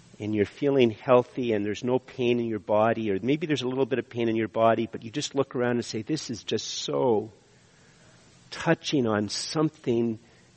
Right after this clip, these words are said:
transcendent, something bigger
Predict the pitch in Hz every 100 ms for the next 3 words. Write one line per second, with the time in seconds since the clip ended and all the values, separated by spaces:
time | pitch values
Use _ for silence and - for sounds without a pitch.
0 | - 123 117 101 - - 143 143 139 131
1 | - - - - - 156 - - 139 107
2 | - - 156 147 165 151 151